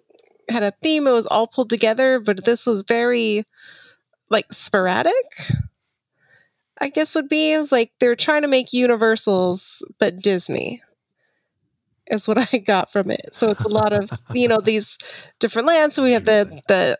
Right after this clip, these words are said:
Speaker 1: like, Han Chinese Theater, and, but it's right next to,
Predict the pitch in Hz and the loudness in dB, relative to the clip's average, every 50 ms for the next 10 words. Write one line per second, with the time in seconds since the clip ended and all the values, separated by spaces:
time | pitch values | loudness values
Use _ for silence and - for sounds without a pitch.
0 | _ - - - 226 208 - _ _ _ _ - 214 214 196 196 196 - 240 202 | _ -8 -4 -2 -2 -2 -2 _ _ _ _ -6 -4 -2 -2 -2 -2 -2 -2 0
1 | 196 190 180 - - - 302 294 277 269 254 254 254 247 - 110 - 202 - 202 | 0 -2 -2 -2 0 0 2 4 4 4 4 4 4 4 2 0 0 0 2 2
2 | 196 185 - 220 208 - - 208 208 202 196 - - - - - - - 240 214 | 2 2 2 2 2 2 0 -2 -4 -4 -4 -6 -10 -14 -16 -12 -6 -2 0 0
3 | 202 202 196 196 196 190 185 | 2 2 0 0 -2 -2 -6